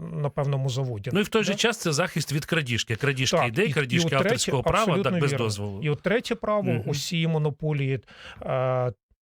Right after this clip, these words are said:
Speaker 1: монопольної тріади прав — це саме право забороняти. Тобто забороняти використовувати, якщо говорити, наприклад, про торгові марки, не лише ідентичне зображення, а і схоже. Тобто, умовно, якщо ви будете виготовляти Абібас,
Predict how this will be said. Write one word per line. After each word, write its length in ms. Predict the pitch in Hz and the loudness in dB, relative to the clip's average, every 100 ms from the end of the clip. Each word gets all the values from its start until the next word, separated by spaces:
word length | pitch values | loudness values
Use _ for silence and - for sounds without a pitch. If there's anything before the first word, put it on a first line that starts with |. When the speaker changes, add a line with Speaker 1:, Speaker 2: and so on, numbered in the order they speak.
| - | -6
Speaker 1:
монопольної 640 | 170 147 143 160 143 143 | 0 0 0 0 0 0
тріади 340 | 131 143 139 120 | 0 0 0 -2
прав — 220 | - 233 | -2 -4
це 120 | - | -2
саме 300 | 151 170 160 | -2 0 0
право 300 | 147 156 151 | 0 0 0
забороняти. 720 | 123 139 139 139 127 113 104 107 | 0 0 0 0 -2 -4 -6 -10
Тобто 380 | 123 - 131 110 - - - | -10 -6 -4 -6 -8 -16 -8
забороняти 640 | 123 131 147 156 170 165 | -4 -2 0 2 2 0
використовувати, 880 | 139 - 147 135 - 156 143 131 127 | -2 -2 -2 -2 -2 0 0 0 -2
якщо 280 | 123 - 131 | -2 0 0
говорити, 380 | 127 127 123 127 | 0 -2 -2 -2
наприклад, 480 | 123 127 120 123 | -2 -4 -4 -6
про 140 | - 127 | -6 -6
торгові 360 | 139 135 151 | -4 -4 -2
марки, 360 | 170 226 - 151 | -2 -4 -4 -2
не 100 | 135 | 0
лише 440 | 135 143 - 208 208 - - - - | 0 0 2 2 0 -12 -18 -20 -4
ідентичне 640 | 180 143 180 - 180 - 156 | 0 2 2 2 0 2 0
зображення, 720 | 131 139 151 147 123 135 139 180 | 0 0 0 0 0 0 0 0
а 100 | 165 | 0
і 160 | 185 | 0
схоже. 540 | - - 151 113 98 87 _ _ _ - | -2 -2 -2 0 -4 -8 _ _ _ -6
Тобто, 240 | 151 - | -4 -4
умовно, 480 | 156 160 151 135 127 | -4 0 0 0 0
якщо 260 | 131 - 151 | 0 0 0
ви 120 | 143 | 0
будете 360 | 127 139 131 131 | 0 -2 -2 -2
виготовляти 760 | 131 143 147 131 131 127 131 | -2 -2 -2 0 0 -2 -2
Абібас, 680 | 147 131 143 170 247 - - | -2 0 0 0 0 0 -6